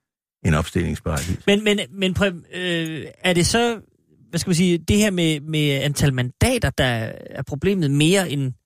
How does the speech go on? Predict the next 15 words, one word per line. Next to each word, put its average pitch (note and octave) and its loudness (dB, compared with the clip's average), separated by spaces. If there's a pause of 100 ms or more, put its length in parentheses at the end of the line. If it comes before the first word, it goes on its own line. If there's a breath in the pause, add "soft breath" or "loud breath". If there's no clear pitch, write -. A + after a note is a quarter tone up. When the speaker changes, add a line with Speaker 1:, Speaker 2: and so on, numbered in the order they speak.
(180)
Speaker 2:
altså, - -2
fordi A3+ 2
sådan B3+ 0
lyder B3 2
det A3 -2
for F3+ -6
mig, D#3+ 4 (140)
det E3 2
du D#3 0
siger, C3+ -2 (460 loud breath)
at D#3+ 2
det F3 6
er D#3+ 2 (100)
det, A#3 2
at E3 0